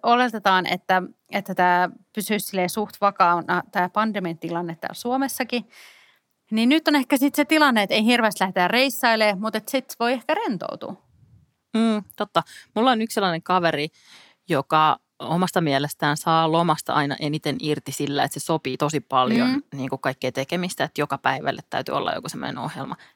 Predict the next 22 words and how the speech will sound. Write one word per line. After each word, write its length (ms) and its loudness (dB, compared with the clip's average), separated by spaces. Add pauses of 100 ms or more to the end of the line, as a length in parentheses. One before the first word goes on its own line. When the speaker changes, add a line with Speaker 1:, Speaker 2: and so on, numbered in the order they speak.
(120)
Speaker 2:
Itse 360 -4
en 140 -4
pysty 440 -10
tohon. 440 -2
Mä 120 0
oon 100 0
Speaker 1:
Mm. 40 -10
Speaker 2:
parhaiten, 580 -4 (120)
mun 180 -2
mielestä 360 -2
niinku 300 -8
paras 380 -4
loma 260 -4
on 60 -4
sit 160 -12
semmonen, 340 -8
että 160 -12
saa 200 0 (1120)
katsoa 360 0
vaikka 240 -2
helvetisti 540 0
Netflixiä 680 -10